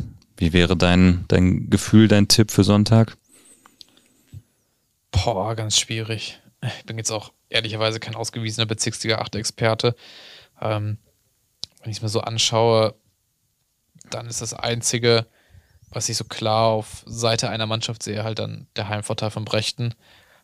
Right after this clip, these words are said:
Speaker 2: Und ich meine, seitdem sie in der Bezirksliga spielen, spielen sie ja gegen den Abstieg. Das kann ja natürlich auch nochmal was geben, zu wissen, hey, am Ende haben wir diese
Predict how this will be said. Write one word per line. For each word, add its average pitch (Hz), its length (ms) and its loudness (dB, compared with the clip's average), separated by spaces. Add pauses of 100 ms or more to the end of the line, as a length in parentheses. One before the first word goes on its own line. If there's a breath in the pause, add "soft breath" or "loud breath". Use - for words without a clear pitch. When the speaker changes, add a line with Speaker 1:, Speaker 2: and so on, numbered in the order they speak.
Speaker 2:
Und 101 340 -8
ich - 140 -14
meine, 107 300 -4 (400)
seitdem 107 280 -2
sie 110 60 0
in 107 40 -2
der 107 60 -2
Bezirksliga 110 460 -2
spielen, 110 380 -4
spielen 113 180 -4
sie 110 100 -2
ja - 20 -4
gegen 110 160 -8
den 104 80 -6
Abstieg. 110 440 -4 (380 soft breath)
Das - 160 -6
kann 110 100 -4
ja 110 60 -2
natürlich - 220 -4
auch 110 60 -6
nochmal 110 220 0
was 107 160 -6
geben, 110 240 -6
zu 110 140 -2
wissen, 107 200 -2
hey, 107 280 -2 (140)
am 110 140 -12
Ende 104 140 -4
haben 107 120 -6
wir 107 60 -8
diese 107 400 -4